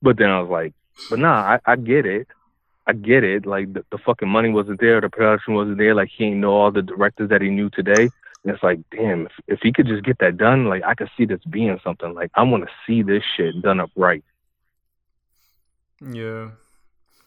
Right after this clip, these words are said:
Speaker 2: Well, you know, um, I was listening to, um, I think it was, yeah, Juan Epstein,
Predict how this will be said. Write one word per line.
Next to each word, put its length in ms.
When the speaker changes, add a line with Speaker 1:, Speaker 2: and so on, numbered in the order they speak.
Speaker 2:
Well, 200
you 120
know, 260
um, 320
I 120
was 180
listening 280
to, 280
um, 180
I 40
think 160
it 100
was, 120
yeah, 80
Juan 280
Epstein, 640